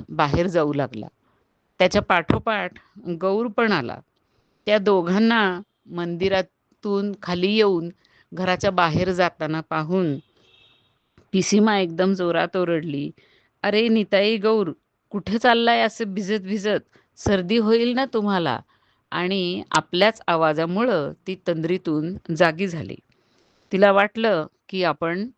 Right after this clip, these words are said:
दिवसा स्वप्न, दिवस स्वप्न बघितलं, दिवा स्वप्न बघितलं. म्हणून ती पुन्हा पंखा, पंख्याची दोरी ओढू लागली आणि जप करू लागली. हळूहळू पुन्हा तिला तंद्री लागली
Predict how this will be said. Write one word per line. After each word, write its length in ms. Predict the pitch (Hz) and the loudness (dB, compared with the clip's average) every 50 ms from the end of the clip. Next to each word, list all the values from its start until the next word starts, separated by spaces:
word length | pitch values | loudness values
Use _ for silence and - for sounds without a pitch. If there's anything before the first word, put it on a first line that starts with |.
| _ _ _ _ _ _ - - - - - | _ _ _ _ _ _ -20 -20 -20 -10 -4
दिवसा 380 | 165 180 180 165 - 185 185 185 | -2 0 0 2 2 2 2 2
स्वप्न, 420 | - - 151 - 156 151 156 156 | 2 0 -2 -4 -6 -6 -6 -6
दिवस 540 | 156 160 170 170 180 202 214 - - - - 151 | -4 -4 -2 0 0 0 -2 -2 -6 -14 -10 -8
स्वप्न 320 | - 175 - - 160 160 | -8 -8 -6 -4 -4 -2
बघितलं, 380 | 170 208 196 170 - 143 139 143 | 0 0 -2 -2 -2 -2 -2 0
दिवा 280 | 135 156 156 160 165 | 2 2 4 4 2
स्वप्न 380 | - - 156 143 - - 135 160 | 2 0 -4 -6 -6 -8 -10 -8
बघितलं. 480 | 175 214 202 165 143 - _ _ - - _ _ _ _ _ _ _ _ _ _ _ - | -6 -6 -8 -8 -10 -18 _ _ -20 -20 _ _ _ _ _ _ _ _ _ _ _ -6
म्हणून 460 | 185 196 214 233 247 240 208 190 190 | -2 0 2 2 2 2 0 0 -2
ती 180 | 185 - 208 208 | -2 -4 -4 -6
पुन्हा 640 | 202 - 202 202 196 196 208 208 202 202 208 - - - _ | -4 -2 0 2 4 4 4 4 2 2 0 -2 -6 -10 _
पंखा, 580 | - 170 160 - - 175 165 165 170 170 160 - - _ _ _ _ - 156 - | -8 -8 -8 -6 -2 0 2 2 2 0 -2 -6 -10 _ _ _ _ -14 -8 -6
पंख्याची 420 | 175 156 151 - 180 180 - 190 | -6 -6 -6 -6 -8 -6 -6 -4
दोरी 320 | 175 175 180 170 160 170 170 | -2 0 0 2 2 2 2
ओढू 260 | 165 160 156 175 175 | 2 2 0 0 0
लागली 460 | 175 160 143 123 135 143 165 160 - - - _ _ _ _ _ _ _ _ | 0 0 0 0 -2 -2 -2 -4 -4 -6 -12 _ _ _ _ _ _ _ _
आणि 260 | 151 151 151 160 180 175 | -2 0 2 2 2 2
जप 120 | 196 196 190 _ - | 0 0 -2 _ -6
करू 180 | 156 135 127 120 | -6 -6 -4 -6
लागली. 340 | 113 - - - - - - - _ _ _ _ _ _ _ _ _ _ _ _ _ _ | -6 -8 -10 -12 -16 -18 -20 -20 _ _ _ _ _ _ _ _ _ _ _ _ _ _
हळूहळू 800 | - 196 208 208 226 247 254 247 240 233 226 208 202 202 180 - - - _ _ | -2 0 2 4 4 4 4 4 4 4 4 4 2 2 -2 -4 -10 -18 _ _
पुन्हा 260 | - 220 214 220 233 240 - | -4 -2 0 2 0 0 0
तिला 200 | 262 202 202 190 190 208 | 0 0 0 0 0 -2
तंद्री 360 | 190 170 156 151 175 165 170 | -4 -2 -2 -2 -4 -4 -4
लागली 420 | 170 165 151 139 139 139 104 - | -4 -6 -6 -8 -8 -10 -10 -12